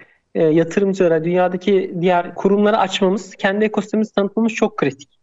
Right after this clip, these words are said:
Çünkü burada başarı hikayesini gördükçe daha farklı yatırımcı geliyor. Ve yatırımcılar da bizim ekosistemin daha hızlı büyümesini sağlıyor. Türkiye'de mesela en çok biz şeylere de bakıyoruz. Yabancı yatırımcıların ekosistemdeki dağılımlarına bakıyoruz. Türkiye'de, Fransa'da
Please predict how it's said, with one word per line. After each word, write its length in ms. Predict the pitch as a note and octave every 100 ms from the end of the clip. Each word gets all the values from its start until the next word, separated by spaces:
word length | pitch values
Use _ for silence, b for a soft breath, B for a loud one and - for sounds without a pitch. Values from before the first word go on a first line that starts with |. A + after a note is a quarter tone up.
| -
Çünkü 240 | - A3+ G#3
burada 220 | G#3+ G#3+
başarı 260 | G3+ G#3+ A3
hikayesini 380 | G#3+ A3 A3
gördükçe 360 | A3 G#3+ G#3+ A#3+
daha 180 | A3 G#3+
farklı 260 | G#3 F#3+
yatırımcı 360 | F3 - E3+ D#3+
geliyor. 280 | C#3 C3 B2+ _ _ G3
Ve 80 |
yatırımcılar 640 | F#3 F#3 F#3+ G#3 A3 A#3+ A#3
da 100 | A#3+
bizim 160 | A3
ekosistemin 440 | A3 G#3+ G#3 A#3+ A3+
daha 160 | G#3+
hızlı 200 | G#3 F#3
büyümesini 380 | D#3+ C#3+ C#3 D3
sağlıyor. 220 | D3 C#3 C3
Türkiye'de 380 | G#3+ F#3+ A#3 A#3
mesela 280 | A3+ A#3
en 140 | A3 A3
çok 320 | A#3+ A#3 - _ _ -
biz 120 | G#3
şeylere 440 | - G#3+ G3+ G#3+
de 100 | G3
bakıyoruz. 340 | D#3 D#3 D3 D3+
Yabancı 580 | F3 F#3 F#3+ G3 F#3+ F#3+
yatırımcıların 520 | F#3 - F3+ F3 F#3
ekosistemdeki 680 | G3 - F#3 - F3+ F#3+ F#3+
dağılımlarına 480 | F3 F3 F3 F3 E3
bakıyoruz. 300 | C#3 D#3+ - -
Türkiye'de, 480 | F#3+ - F3+ D#3+ D#3+
Fransa'da 600 | F3+ F#3 F#3 E3+ D#3 E3+